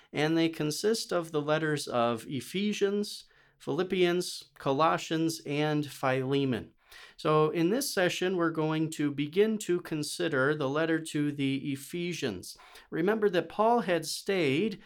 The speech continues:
in the city of Ephesus briefly at the end of his second missionary journey, and then on his third missionary journey went back to the city of Ephesus, where he stayed for an extended period of time. Over two years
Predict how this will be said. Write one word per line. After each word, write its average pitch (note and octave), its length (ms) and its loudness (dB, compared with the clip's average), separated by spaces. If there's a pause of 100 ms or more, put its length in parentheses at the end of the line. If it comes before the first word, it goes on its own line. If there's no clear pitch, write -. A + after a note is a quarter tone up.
(200)
in F3+ 220 2
the E3+ 80 2
city E3 320 2
of - 180 0
Ephesus C3 600 -4
briefly C#3+ 1000 0 (300)
at D#3+ 160 2
the D#3+ 180 0
end F#3+ 240 -2
of E3 160 -4
his D3+ 220 -4
second G3 340 -2
missionary A#2+ 640 -2
journey, A2+ 560 -4 (240)
and D#3+ 160 -2
then A#3 180 2
on G3 160 2
his D3 280 -2
third A3+ 400 -2
missionary B2+ 520 -2
journey B2 400 -2
went C#3+ 300 -4
back A#3 300 0
to D#3+ 100 -10
the C#3 140 -6
city C#3 280 -4
of B2+ 140 -2
Ephesus, A#2+ 560 -4
where B2 160 -4
he C3 140 -6
stayed C3 420 -4
for B2 400 -2 (240)
an B2+ 160 -2
extended F3+ 800 -2
period D3 400 -2
of C3 160 -6
time. A#2+ 340 -2
Over D3 400 -2
two F#3+ 380 -6
years D#3 640 -2